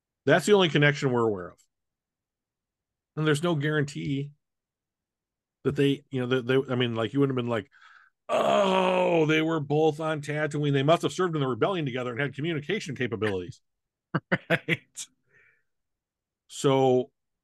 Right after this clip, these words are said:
Speaker 1: to me, it was just, like, I've been unhappy with the writing. Now, I've heard a rumor on the internet, so it's probably true.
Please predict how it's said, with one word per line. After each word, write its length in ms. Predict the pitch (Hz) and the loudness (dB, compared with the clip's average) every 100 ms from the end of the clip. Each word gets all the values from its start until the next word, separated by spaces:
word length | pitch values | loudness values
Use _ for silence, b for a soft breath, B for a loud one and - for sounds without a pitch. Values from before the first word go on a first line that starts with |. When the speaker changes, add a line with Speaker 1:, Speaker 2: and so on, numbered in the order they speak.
| _ _ _ - | _ _ _ -6
Speaker 1:
to 100 | 147 | -4
me, 320 | 135 180 190 | -2 -2 0
it 40 | |
was 160 | 165 139 | 0 0
just, 220 | 143 147 131 | -2 -6 -8
like, 220 | 135 110 - _ _ _ _ | -4 -6 -8 _ _ _ _
I've 160 | 131 139 | -2 2
been 140 | 147 | 2
unhappy 540 | 143 156 143 131 127 117 | 2 -2 0 -2 -2 -6
with 180 | 107 - | -8 -8
the 80 | |
writing. 320 | 98 101 95 95 | -10 -8 -8 -10
Now, 160 | 98 | -8
I've 140 | 104 - | -10 -4
heard 180 | 139 | -4
a 40 | 120 | -2
rumor 600 | 101 113 110 104 95 95 _ _ _ _ _ _ _ _ _ _ _ _ | -4 -6 -6 -6 -8 -14 _ _ _ _ _ _ _ _ _ _ _ _
on 180 | 110 107 | -6 -6
the 100 | 107 | -6
internet, 400 | 107 92 87 87 | -8 -8 -10 -12
so 160 | - 110 | -10 -8
it's 100 | 98 | -6
probably 340 | - 110 92 90 | -2 -2 -2 -8
true. 340 | - 87 87 | -10 -8 -8